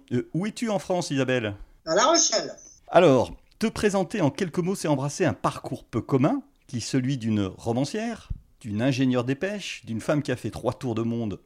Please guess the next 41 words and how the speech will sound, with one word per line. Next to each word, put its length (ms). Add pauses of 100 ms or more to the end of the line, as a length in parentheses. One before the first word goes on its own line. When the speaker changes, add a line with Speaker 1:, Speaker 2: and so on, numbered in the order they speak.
(100)
Speaker 1:
en 80
solitaire, 680 (240)
qui 100
a 100
créé, 280
je 100
crois, 220
une 80
classe 240
de 80
bateaux 280
à 60
voile, 360
les 320
imoca, 360
qui 220
est 120 (100)
en 100
ce 160
moment 300
en 80
course 260
dans 80
le 60
Vendée 240
Globe, 260
quelque 240
part 180
entre 200
le 80
cinquantième 500
rugissant 640 (100)
et 200
l'Équateur. 760 (120)
Tu 200
es 60
aussi 600
présidente 760 (220)
du 300
W 400
W 460